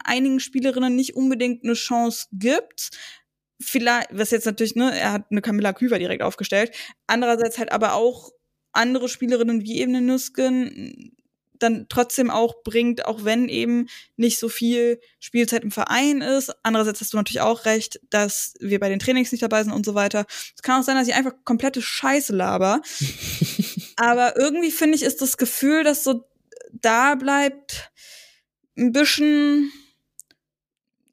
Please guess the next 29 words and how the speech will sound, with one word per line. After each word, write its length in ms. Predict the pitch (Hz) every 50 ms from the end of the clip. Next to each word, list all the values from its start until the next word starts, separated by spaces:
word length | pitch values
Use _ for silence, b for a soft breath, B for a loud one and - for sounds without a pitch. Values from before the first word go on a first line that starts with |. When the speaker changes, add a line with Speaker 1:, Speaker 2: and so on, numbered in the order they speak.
| _ _
Speaker 1:
ja, 480 | - - - 262 247 220 196 185 - - - -
irgendwie, 720 | - 60 - 269 285 285 285 294 294 285 277 - - _ - _ - 50 50 57 60 73 95
äh, 60 | - -
hätt-, 340 | - 269 285 269 277 247 240
würd 120 | 285 -
ich 120 | 285 -
mir 120 | 269 285 285
da 120 | 285 285
so, 280 | 254 262 277 247 254 - -
ich 180 | - 247 - - - - - 214 -
kann 160 | - - 339
nicht 140 | 359 339 -
mal 140 | 339 320 285
sagen, 180 | 311 320 311 269
was 140 | 285 294
ich 80 | - -
mir 100 | 262 -
auch 80 | 220 220
wünschen 480 | 202 220 277 349 427 - 262 226 196
würde 260 | 190 185 190 185 185
oder 220 | 175 - - 190 185
so, 80 | 196
aber 200 | 196 208 220 - -
irgendwie, 220 | 269 294 302 277
dass 140 | 262 262 -
es 140 | 262 - -
sich 140 | 254 - -
nicht 180 | 277 269 -
so 340 | - 269 254 254 247 247